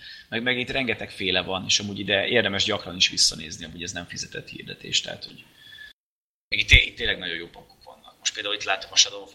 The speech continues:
Mordort minden D L C-vel együtt öt euró, tehát hogy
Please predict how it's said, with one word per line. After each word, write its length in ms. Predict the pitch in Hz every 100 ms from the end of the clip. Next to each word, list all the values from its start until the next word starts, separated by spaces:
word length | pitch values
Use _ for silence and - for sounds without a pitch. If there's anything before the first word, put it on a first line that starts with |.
| -
Mordort 420 | 92 90 92 -
minden 300 | 92 90 90 -
D 40 | 95 87 90
L 20 |
C-vel 340 | - 90 90
együtt 280 | 90 87 -
öt 160 | 87 -
euró, 440 | 87 90 87 85
tehát 240 | - 98 -
hogy 220 | 92